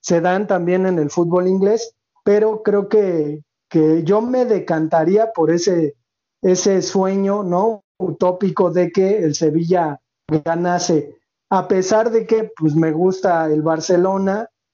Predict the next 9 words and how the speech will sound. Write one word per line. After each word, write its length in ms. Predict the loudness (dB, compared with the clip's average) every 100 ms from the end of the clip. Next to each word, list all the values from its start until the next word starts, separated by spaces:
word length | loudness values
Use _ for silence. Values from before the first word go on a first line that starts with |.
| _ -2
creo 300 | 0 0 0
que, 640 | 0 2 2 0 -2 -6 0
que 140 | 2
de 140 | 2
ganar 400 | 2 0 0 0
el 120 | 0 0
Barcelona, 680 | -2 0 2 2 2 -2
por 160 | -2 -2
ejemplo 600 | 0 -2 -2 0 0